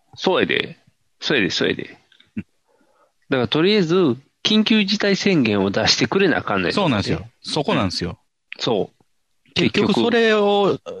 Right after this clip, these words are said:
Speaker 2: が出ないと動かないんですよね。
Speaker 1: うん。そうやね。結局。
Speaker 2: だって昨日も、まあ、今日は土曜日ね、十一月二十一日ですけど、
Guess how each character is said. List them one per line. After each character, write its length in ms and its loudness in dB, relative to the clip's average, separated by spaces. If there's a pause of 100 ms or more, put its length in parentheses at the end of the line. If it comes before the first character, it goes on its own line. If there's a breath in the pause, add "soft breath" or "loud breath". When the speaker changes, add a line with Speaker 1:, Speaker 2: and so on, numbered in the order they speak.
(100)
Speaker 2:
が 160 -2
出 120 0
な 140 2
い 80 2
と 480 -2
動 160 0
か 120 -2
な 140 -2
い 60 -10
ん 20 -12
で 60 -20
す 100 -16
よ 80 -8
ね。 180 0
Speaker 1:
う 40 -8
ん。 20 -6 (160)
そ 360 0
う 40 0
や 80 -4
ね。 140 -12 (1300 soft breath)
結 200 0
局。 120 -2
Speaker 2:
だ 100 2
っ 40 2
て 40 -2
昨 140 -2
日 140 2
も、 880 0 (180)
ま 140 -2
あ、 20 -8
今 160 -2
日 380 0
は 80 2
土 160 0
曜 160 0
日 320 -2
ね、 180 0
十 300 0
一 160 -2
月 240 -4
二 100 -4
十 260 -2
一 220 -4
日 200 -4
で 100 -2
す 80 -12
け 100 -4
ど、 260 -2